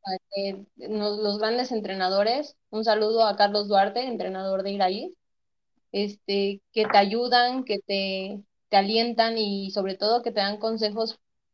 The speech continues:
siendo o no siendo su deportista, ellos te dan como ciertos tips que te pueden ayudar en, en tu vida, ¿no?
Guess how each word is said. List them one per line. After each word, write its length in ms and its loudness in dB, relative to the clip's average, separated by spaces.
siendo 420 8
o 60 6
no 220 4
siendo 380 2
su 220 -4
deportista, 760 0
ellos 540 -2
te 100 -2
dan 300 2
como 600 -2
ciertos 520 2
tips 320 -8
que 120 -2
te 100 -2
pueden 280 -4
ayudar 420 2
en, 240 -6
en 180 -6
tu 120 -10
vida, 320 0
¿no? 240 -8